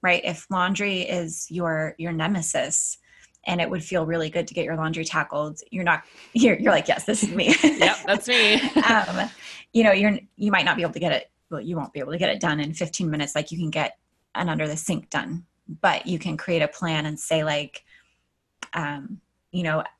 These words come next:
Speaker 1: "I'm gonna do, every time I do a load of laundry, I will pull out the things that I don't like, that I don't wear," right? Um, you,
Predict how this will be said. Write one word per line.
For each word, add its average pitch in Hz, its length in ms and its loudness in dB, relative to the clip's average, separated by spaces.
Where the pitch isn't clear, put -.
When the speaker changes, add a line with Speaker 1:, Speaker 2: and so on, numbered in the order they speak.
Speaker 1:
"I'm 170 220 0
gonna 160 180 -2
do, 160 280 -4
every 165 180 -4
time 180 180 -4
I 170 60 -2
do 170 140 -2
a - 20 -2
load 160 160 2
of 160 100 -2
laundry, 165 720 -2
I 175 140 2
will 165 160 0
pull 175 340 4
out 165 240 2
the 175 80 -4
things 160 440 -6
that 147 360 -2
I 160 180 -2
don't 165 320 -6
like, 160 320 -4
that - 120 -6
I - 80 -8
don't 170 360 -2
wear," 160 460 -2
right? 165 300 0
Um, 190 480 -4
you, - 180 -8